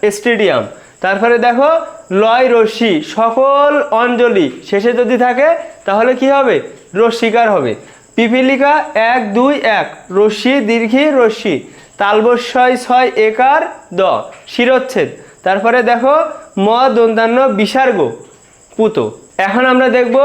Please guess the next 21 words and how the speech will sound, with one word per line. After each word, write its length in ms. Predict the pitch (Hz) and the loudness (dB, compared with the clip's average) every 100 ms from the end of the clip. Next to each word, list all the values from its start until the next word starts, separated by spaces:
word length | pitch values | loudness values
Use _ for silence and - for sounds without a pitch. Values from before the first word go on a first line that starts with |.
| 294 285 185 | 2 0 0
বরিশাল 400 | 226 226 262 262 | 0 0 0 0
বোর্ড 160 | 262 254 226 | 2 2 2
দুই 120 | 247 247 | 2 2
হাজার 300 | 254 269 311 302 - | 2 2 2 -2 -2
পঁচিশ, 400 | 247 233 190 123 - - - - - 175 | 0 0 0 -4 -6 -20 -20 -20 -10 -2
বাঙালি 460 | 233 240 233 190 151 151 190 | 0 2 2 2 0 0 -2
ব 20 | 220 226 | 0 0
আকার 300 | 226 - 269 269 226 | 0 2 2 0 0
উম্ময় 300 | 220 247 254 220 220 | 0 2 0 0 -2
আকার 340 | 226 254 294 320 - - _ _ _ _ - | 0 0 0 -2 -8 -20 _ _ _ _ -4
লয় 420 | 175 214 226 220 294 - 214 | 0 2 2 0 -2 -4 0
রশ্মি 400 | 233 226 - 247 156 - 170 | 2 0 0 0 -2 -4 -4
বাঙালি, 440 | 220 233 220 185 127 - 202 | -2 0 0 0 -2 -2 0
এটা 140 | 233 226 | 0 2
কিন্তু 220 | 247 262 254 | 0 0 0
তোমরা 260 | 240 262 302 320 - - - _ _ - | 0 2 0 -2 -8 -20 -20 _ _ -2
নিজেরা 340 | 214 226 262 262 | 0 2 2 0
একটু 220 | 254 262 277 294 233 | -2 -2 0 2 2
লিখে 220 | 233 254 | 2 2
নিও, 120 | 247 208 196 | 2 2 0
এখানে 240 | 220 | 0